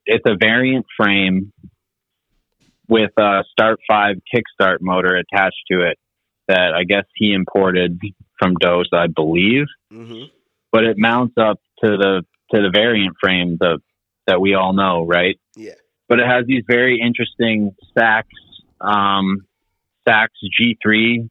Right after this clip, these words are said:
Speaker 1: type mags with, I bought it like this, right? So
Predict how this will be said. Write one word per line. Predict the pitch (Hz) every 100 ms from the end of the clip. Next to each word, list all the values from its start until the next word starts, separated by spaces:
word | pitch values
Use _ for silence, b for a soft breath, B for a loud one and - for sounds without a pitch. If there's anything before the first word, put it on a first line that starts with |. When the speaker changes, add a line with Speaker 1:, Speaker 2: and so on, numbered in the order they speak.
| -
Speaker 1:
type | 113 113 - -
mags | 101 98 104 117 120 110 - _ _ _ _ _ -
with, | 107 98 _ _ _ _ - _ _ _ _ _
I | 113 110
bought | 113 127
it | 117 101
like | 95 87
this, | 95 90 - - _ _
right? | 107 107 113 -
So | 107 104